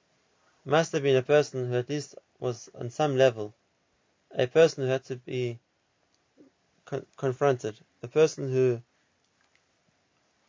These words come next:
was worthy of being an enemy of the Jewish people.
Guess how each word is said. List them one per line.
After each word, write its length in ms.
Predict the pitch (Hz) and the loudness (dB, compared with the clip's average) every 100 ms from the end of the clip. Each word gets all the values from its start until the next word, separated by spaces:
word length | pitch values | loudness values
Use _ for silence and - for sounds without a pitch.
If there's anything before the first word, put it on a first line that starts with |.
| _ | _
was 260 | 131 131 113 | 0 0 4
worthy 360 | 131 160 135 | 6 6 6
of 140 | 127 117 | 0 0
being 180 | 127 127 | -4 -4
an 60 | |
enemy 400 | 117 120 110 107 _ - | -4 -6 -8 -14 _ -16
of 120 | 113 | -12
the 60 | |
Jewish 260 | 117 117 110 | -8 -8 -8
people. 320 | 113 120 123 | -12 -12 -16